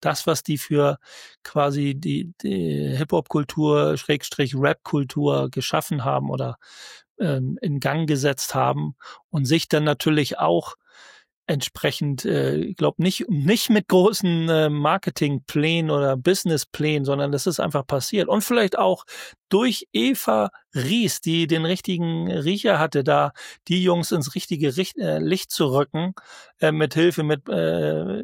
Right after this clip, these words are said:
mit ihrer Hilfe irgendwie den Hand-, die Handvoll oder zwei Hände voll durchgeknallter Typen aus New York, ähm, zusammenzuhalten. Sehr, sehr spannende Doku. Ich hab sie noch nicht ganz fertig, aber,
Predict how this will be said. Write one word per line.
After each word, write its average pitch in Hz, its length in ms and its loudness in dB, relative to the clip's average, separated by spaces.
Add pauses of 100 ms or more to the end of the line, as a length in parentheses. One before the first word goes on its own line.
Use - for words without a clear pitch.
(140)
mit 175 240 -2
ihrer 190 260 4
Hilfe 180 300 4
irgendwie 165 400 2
den 151 220 0
Hand-, 180 240 -2
die 160 120 2
Handvoll 160 460 2
oder 143 240 4
zwei 165 260 2
Hände 160 240 2
voll 156 200 2
durchgeknallter 160 680 2
Typen 175 300 0
aus 147 180 0
New 147 60 -2
York, 147 380 -2 (680)
ähm, 139 420 0 (520)
zusammenzuhalten. 151 1120 0 (280)
Sehr, 165 280 4
sehr 170 160 4
spannende 156 400 0
Doku. 165 320 2
Ich 151 140 2
hab 185 100 0
sie 165 100 -2
noch 156 120 2
nicht 147 160 -2
ganz 143 200 -2
fertig, 151 440 -2
aber, 135 260 -2